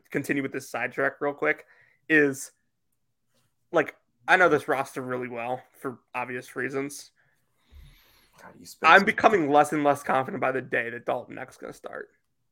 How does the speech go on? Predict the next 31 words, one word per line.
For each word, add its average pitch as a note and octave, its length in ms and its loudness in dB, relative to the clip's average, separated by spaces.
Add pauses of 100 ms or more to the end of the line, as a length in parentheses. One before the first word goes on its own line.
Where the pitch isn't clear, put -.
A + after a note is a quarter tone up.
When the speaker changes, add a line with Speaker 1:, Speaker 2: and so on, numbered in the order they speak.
(680)
Speaker 2:
Who B2+ 100 -4
do B2+ 40 0
you B2 60 2
think's A2 120 -4
gonna G#2+ 120 -12
start? - 360 -2 (360)
Speaker 1:
Like, D3+ 240 0 (800)
could E3 180 4
be D3+ 80 4
a C#3 60 6
couple C3+ 300 -4
guys. A#2+ 500 -12 (160)
Jemai C#3+ 280 4
Mashack C3 460 0
could - 140 -14
start. C3 440 -12 (460)
Speaker 2:
All G#2 80 0
right, G2+ 100 0
anyway. G2 300 -4 (480)
Who D#3+ 140 -4
do C#3+ 60 -4
Speaker 1:
So. C#3 40 -4
Speaker 2:
you C#3 100 -2
have B2 180 6
at E2 60 -4
number G#2 240 -2
one? G2 220 -6 (2000)
Speaker 1:
Caleb C3 380 -4
Love C3 440 -10 (640)
at G#2+ 120 -8
Arizona. B2 600 -12